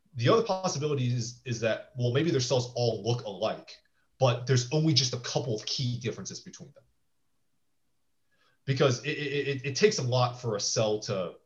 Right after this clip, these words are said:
be, you know, like, phenotypically really different from, you know, a same type of cell. It takes a lot of genes being modulated. So those are your two possibilities. And, and, and that's what your statistical analysis would try to figure out,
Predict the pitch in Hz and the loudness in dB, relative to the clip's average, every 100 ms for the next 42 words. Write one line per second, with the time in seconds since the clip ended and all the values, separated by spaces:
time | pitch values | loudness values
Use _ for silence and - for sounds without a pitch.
0 | _ _ _ - 123 107 101 - _ _ | _ _ _ -6 -4 -4 -8 -16 _ _
1 | _ _ _ _ _ 117 95 80 90 80 | _ _ _ _ _ -14 -14 -12 -12 -12
2 | _ _ _ _ _ _ - - 151 131 | _ _ _ _ _ _ -16 -6 -2 -2
3 | 120 131 120 - - 98 95 107 101 87 | -2 -4 -4 -8 -8 -8 -6 -6 -4 -6
4 | 95 87 - 95 87 85 _ 107 82 78 | -10 -12 -12 -10 -10 -14 _ -18 -18 -18
5 | _ _ - 131 - 120 98 - 95 - | _ _ -12 -8 -4 -4 -4 -8 -10 -10
6 | - - - 98 127 117 98 101 107 98 | -10 -10 -10 -8 -4 -4 -4 -2 -2 -2
7 | 90 95 90 - 87 87 82 82 - 71 | -8 -10 -10 -12 -12 -12 -14 -14 -14 -14
8 | 69 127 _ _ _ _ _ _ _ _ | -16 -20 _ _ _ _ _ _ _ _
9 | _ _ _ - - 120 113 - 131 156 | _ _ _ -4 2 4 2 -4 2 6
10 | 190 170 123 143 123 107 98 90 80 - | 6 4 0 0 0 -2 -4 -6 -10 -12
11 | - - _ _ _ _ - 120 110 98 | -18 -20 _ _ _ _ -4 -2 -2 -4
12 | 90 _ _ _ - 123 123 120 127 120 | -12 _ _ _ -16 -12 -4 -2 0 2
13 | 135 147 147 - 120 - 113 120 107 101 | 2 2 -2 -6 -6 -6 -6 -4 -2 -4
14 | 95 95 98 95 90 - - - 113 104 | -4 -6 -8 -12 -6 -4 -4 -4 0 0
15 | 101 92 - 90 95 85 80 - - | 0 -4 -10 -10 -14 -12 -14 -16 -18